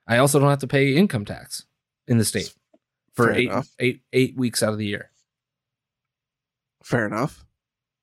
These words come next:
Speaker 2: Okay.
Speaker 1: What about you?
Speaker 2: Um, uh, I think for me, um,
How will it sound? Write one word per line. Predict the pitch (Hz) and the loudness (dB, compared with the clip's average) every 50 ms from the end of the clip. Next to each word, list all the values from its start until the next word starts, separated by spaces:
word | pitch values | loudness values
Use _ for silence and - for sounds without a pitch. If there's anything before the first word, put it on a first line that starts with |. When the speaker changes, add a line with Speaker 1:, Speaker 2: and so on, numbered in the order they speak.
| _ _ _ _ _ _ _ _ _ _ _ _ _ _ _ _ _ _ _ _ _ _ _ _ _ _ _ _ _ _ _ _ - | _ _ _ _ _ _ _ _ _ _ _ _ _ _ _ _ _ _ _ _ _ _ _ _ _ _ _ _ _ _ _ _ 0
Speaker 2:
Okay. | 151 175 - - 175 165 175 - _ _ _ _ _ _ _ _ _ _ _ _ _ _ _ _ _ _ _ _ _ _ _ - | 0 0 2 0 0 0 -2 -6 _ _ _ _ _ _ _ _ _ _ _ _ _ _ _ _ _ _ _ _ _ _ _ -10
Speaker 1:
What | - 113 113 117 | -4 0 2 2
about | 117 135 | 4 4
you? | 143 165 185 165 - | 4 4 2 2 2
Speaker 2:
Um, | 156 160 160 156 151 - _ _ _ _ _ _ _ _ | 2 2 2 0 -2 -4 _ _ _ _ _ _ _ _
uh, | - 143 151 160 156 - - | 0 2 2 2 0 0 0
I | 139 143 | 0 0
think | 143 - 196 202 214 | 2 2 0 0 0
for | - - 185 | 0 0 2
me, | 170 175 165 147 135 135 135 - _ _ _ _ _ - | 2 2 2 2 2 0 -2 -6 _ _ _ _ _ 0
um, | 139 139 139 135 135 139 139 139 135 131 | 2 2 4 4 4 4 2 2 0 -4